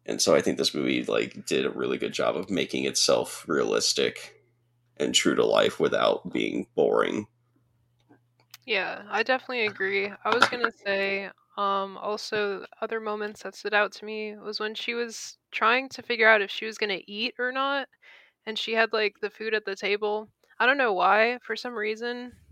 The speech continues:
Speaker 2: that to me just felt so human and told me a lot about her character, just, like, the indecisiveness, like, "Should I put on a show for everyone here and engage in everything that's going on,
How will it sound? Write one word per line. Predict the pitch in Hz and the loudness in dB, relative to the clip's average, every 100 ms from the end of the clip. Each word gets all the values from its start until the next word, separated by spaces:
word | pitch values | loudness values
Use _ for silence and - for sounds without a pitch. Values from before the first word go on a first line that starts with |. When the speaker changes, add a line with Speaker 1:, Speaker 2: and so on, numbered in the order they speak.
| _ _ _ _ _ _ | _ _ _ _ _ _
Speaker 2:
that | 214 220 - | 6 6 4
to | 226 | -2
me | 220 208 | -2 -2
just | 214 - | -2 0
felt | 202 - | 0 -2
so | 208 202 | -4 -4
human | 202 208 202 226 233 240 _ _ - - _ | -4 -6 -2 -2 -2 -12 _ _ -20 -20 _
and | 208 214 202 - | -4 -4 -6 -2
told | 220 214 | 0 0
me | 214 | 2
a | 196 | 6
lot | 190 185 | 6 6
about | 190 190 | 4 0
her | 190 180 | -2 -6
character, | 175 180 190 208 214 214 - | -4 -2 -2 -4 -4 -6 -12
just, | - 208 202 | -12 -6 -6
like, | 196 | -6
the | 202 | -4
indecisiveness, | 202 202 - 185 - 196 202 196 - | -4 -4 -2 -2 -2 -8 -4 -4 -6
like, | 185 - | -8 -8
"Should | - 202 | 2 4
I | 202 190 - _ _ _ _ _ _ | 4 2 -8 _ _ _ _ _ _
put | - 214 | 0 4
on | 214 208 202 190 - | 4 2 -2 -8 -8
a | 208 | -6
show | - 202 196 | 2 2 4
for | 202 | 2
everyone | 196 196 196 190 | 2 2 0 -4
here | 190 190 185 | -4 0 0
and | 185 | -2
engage | 180 185 190 190 196 | -8 -2 2 2 0
in | 190 | -4
everything | 185 202 196 196 | -4 -4 -4 -4
that's | 190 | -4
going | - 190 190 | -2 -2 -2
on, | 185 190 190 190 190 | -2 -2 -2 -6 -14